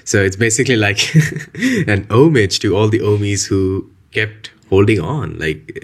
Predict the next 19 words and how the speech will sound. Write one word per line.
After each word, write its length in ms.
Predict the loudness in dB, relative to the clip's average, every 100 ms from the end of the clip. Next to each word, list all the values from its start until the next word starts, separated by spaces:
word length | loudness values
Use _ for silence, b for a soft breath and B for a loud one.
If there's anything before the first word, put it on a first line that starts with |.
| -14
uh, 360 | -16 -16 -16 -8
there 240 | 0 2
was 340 | 2 0 -4 -6 -2
basically 720 | 0 2 0 0 2 0 -2 -8 B B
something 320 | -6 -2 0
akin 280 | 0 -2 -4
to 60 | -2
what 360 | -2 -2 -4 -10
a 80 | -6
bloodbath 720 | -2 -2 -2 -4 -4 -6 -20 -6
would 160 | -4 -2
look 220 | -4 -2
like 400 | -2 -2 -4 -8
in 60 | -6
a 60 | -2
traditional 600 | -2 0 -2 -4 -6 -6
war. 420 | -6 -6 -6 -10 B B B _
But 340 | -2 -2 -2 0
basically, 720 | 0 0 -6 -4 -2 -4